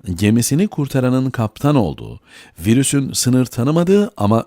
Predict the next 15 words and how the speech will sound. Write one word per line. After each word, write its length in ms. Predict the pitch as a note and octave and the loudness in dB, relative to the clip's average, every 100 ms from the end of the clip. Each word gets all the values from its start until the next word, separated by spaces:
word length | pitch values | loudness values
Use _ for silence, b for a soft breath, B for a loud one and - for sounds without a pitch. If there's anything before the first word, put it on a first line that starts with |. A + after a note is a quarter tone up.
| _ | _
ülkelerin 600 | A2+ A2+ - G#2+ G#2 C#3+ | 0 2 0 2 2 2
sınırlarından 840 | E3 C3+ A#2+ A2+ A2+ A2+ A2+ A2+ A2+ | 0 0 0 2 2 2 0 0 -2
çıkmadığı 600 | - A#3 B2 A2 F#2+ E2 | -4 -2 0 2 2 0
bir 60 | |
ortamın 580 | E2 E2+ - G#2 G2+ F2+ b b b | -2 -2 -2 2 2 2 b b b
ne 200 | F#2 C3+ | 2 4
olduğunu 480 | G3+ D3 A2+ G#2+ C#3 | 6 4 2 2 0
gösterdi 600 | A#2 E2 - E2 D2+ C#2 - | 0 -2 -2 -4 -4 -6 -16
bize. 260 | - - G#1 B B B B | -14 -14 -14 B B B B
Siyasal 500 | B - A2+ A2+ C3+ | B 2 2 4 2
mesafeler, 760 | A#2 A2 G#2 F#2+ - F2+ G2+ C3+ C#3+ | 2 0 0 -2 -2 0 2 2 -2
sosyal 520 | C#3+ - - - B2+ D3+ | -6 -16 -10 -2 0 0
mesafelerden 1040 | A#2+ - F#2 E2 D#2 C2+ B1+ E2+ A#2+ A#2+ | 0 -2 -4 -6 -8 -8 -6 -2 -2 -2
daha 220 | C2 B1+ | -4 -10
uzun. 280 | - - - | -16 -16 -18